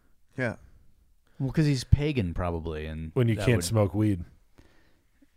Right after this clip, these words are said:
Speaker 2: You can't?
Speaker 1: I don't think he's a big pothead. In fact,
Speaker 2: I,
Speaker 1: he
Speaker 2: I don't
Speaker 3: Oh, I don't think
Speaker 2: yeah.
Speaker 3: he is either, but
Speaker 2: Yeah.
Speaker 1: Yeah, I
Speaker 2: But,
Speaker 1: think
Speaker 2: but it, what
Speaker 3: I'm just saying, compared to Colorado, I'd be like, "Well, there's some more perks."
Speaker 2: For employees.
Speaker 1: <sighs> Yeah, that's a
Speaker 2: Or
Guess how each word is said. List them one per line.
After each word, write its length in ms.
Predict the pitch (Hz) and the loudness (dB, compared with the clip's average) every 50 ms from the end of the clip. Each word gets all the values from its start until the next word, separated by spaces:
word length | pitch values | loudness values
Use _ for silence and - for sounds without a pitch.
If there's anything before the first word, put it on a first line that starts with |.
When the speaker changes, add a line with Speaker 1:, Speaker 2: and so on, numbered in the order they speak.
| _ _ _ _ _ - | _ _ _ _ _ -10
Speaker 2:
You 100 | 117 92 | -10 -10
can't? 460 | - - 92 87 113 214 240 - - - - - _ _ _ | -8 -8 -6 -6 -4 -4 -4 -6 -8 -14 -18 -20 _ _ _
Speaker 1:
I 80 | - 160 | -8 -6
don't 120 | 196 208 - | -6 -6 -6
think 160 | - 233 - | -8 -10 -8
he's 220 | - 226 214 - 220 | -8 -8 -6 -6 -6
a 40 | |
big 200 | 196 196 185 185 - | -4 -6 -6 -6 -4
pothead. 400 | - 147 151 156 156 139 98 - | -6 -4 -4 -6 -6 -8 -6 -8
In 80 | 117 | -4
fact, 260 | - 151 139 131 139 147 | 0 4 4 4 4 6
Speaker 2:
I, 20 | |
Speaker 1:
he 20 | |
Speaker 2:
I 100 | 135 131 | 6 6
don't 100 | 123 123 | 8 10
Speaker 3:
Oh, 20 | 165 | 10
I 100 | 165 170 | 10 10
don't 120 | 170 160 | 8 8
think 100 | 147 143 | 6 6
Speaker 2:
yeah. 80 | - 127 | 8 6
Speaker 3:
he 40 | 120 | 6
is 120 | 113 117 | 6 6
either, 300 | 123 110 101 95 90 - - | 6 6 4 2 0 0 0
but 220 | - 101 92 - | 0 0 0 0
Speaker 2:
Yeah. 180 | 90 78 82 - - - - - | -2 -6 -8 -12 -16 -20 -8 -2
Speaker 1:
Yeah, 80 | 113 | 6
I 40 | 107 | 8
Speaker 2:
But, 140 | 113 127 123 | 8 8 8
Speaker 1:
think 120 | 131 120 101 | 4 2 4
Speaker 2:
but 180 | 123 123 117 | 6 6 6
it, 180 | 117 117 117 110 | 6 2 2 2
what 220 | 104 104 104 95 101 | 4 4 4 4 4
Speaker 3:
I'm 140 | 139 147 135 | 2 4 4
just 160 | 131 123 - | 4 4 6
saying, 320 | 147 131 117 110 107 101 - - - - - | 8 8 8 6 4 0 -4 -14 -16 0 2
compared 320 | 147 139 - 143 139 123 | 2 4 6 6 6 6
to 60 | 120 | 6
Colorado, 540 | - 135 123 113 113 120 131 151 151 151 143 | 6 8 8 10 10 10 10 10 12 12 10
I'd 100 | 131 113 | 10 10
be 60 | 120 | 8
like, 180 | 120 120 110 104 | 8 8 6 8
"Well, 160 | 127 143 147 | 8 8 8
there's 180 | 143 156 - - | 8 6 4 2
some 120 | 175 175 | 2 2
more 180 | 175 190 202 196 | 4 4 4 2
perks." 720 | - - 240 247 233 233 - - - - - - - - - - _ _ _ - - _ _ - - - _ - - - - - - | 2 2 4 4 2 0 -4 -8 -8 -8 -8 -10 -12 -16 -20 -20 _ _ _ -20 -20 _ _ -20 -20 -20 _ -20 -20 -18 -18 -16 -8
Speaker 2:
For 160 | - 139 123 | -4 -2 0
employees. 760 | 117 117 - - 147 135 131 127 127 135 147 147 127 120 120 123 135 120 - - | 0 0 -2 -2 -2 -2 -2 -2 -2 -4 -2 -2 -2 -2 -2 0 -2 -2 -4 -6
Speaker 1:
<sighs> 60 | - - - - - - - - - - - - - - | -10 -10 -10 -12 -12 -12 -14 -18 -18 -18 -20 -20 -18 -8
Yeah, 260 | 127 131 131 127 120 117 | -2 0 2 2 4 2
that's 200 | 127 127 - 131 | 2 0 -2 0
a 40 | |
Speaker 2:
Or 60 | 110 | 0